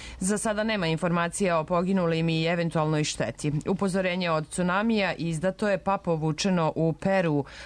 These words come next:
a visoki talasi prete i Ekvadoru, Kolumbiji, Panami, Kostariki i Nikaragvi.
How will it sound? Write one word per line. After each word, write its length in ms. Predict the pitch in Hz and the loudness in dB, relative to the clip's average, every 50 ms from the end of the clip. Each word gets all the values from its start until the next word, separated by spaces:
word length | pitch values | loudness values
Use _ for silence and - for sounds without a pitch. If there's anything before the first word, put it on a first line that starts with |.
| - - | -10 -6
a 60 | - | -4
visoki 400 | 247 254 233 - 247 - 214 190 | -2 -2 -2 -2 0 0 0 0
talasi 520 | - 214 208 208 202 190 - - 196 180 | 0 0 0 0 0 0 0 0 -2 0
prete 440 | 160 - 180 185 180 - - 170 156 | 0 0 0 0 0 -2 0 0 0
i 120 | 147 143 151 | 2 2 2
Ekvadoru, 600 | 160 185 185 - 208 208 190 196 202 196 190 175 | 0 -2 -2 -4 -4 -2 0 0 0 0 0 0
Kolumbiji, 560 | - 202 196 190 185 180 180 160 185 180 170 | 0 0 2 2 2 2 2 2 2 2 2
Panami, 460 | - 196 196 185 165 160 160 165 160 | 0 0 0 2 2 0 0 -2 -2
Kostariki 760 | - 170 165 160 - - 175 160 147 135 131 - - 160 156 | 0 -2 -2 -2 -2 -2 -2 0 0 -2 -2 0 0 2 4
i 20 | |
Nikaragvi. 680 | 156 160 160 - 208 190 156 143 131 139 135 156 156 | 4 2 2 0 0 0 0 -2 -2 -2 -2 -2 -2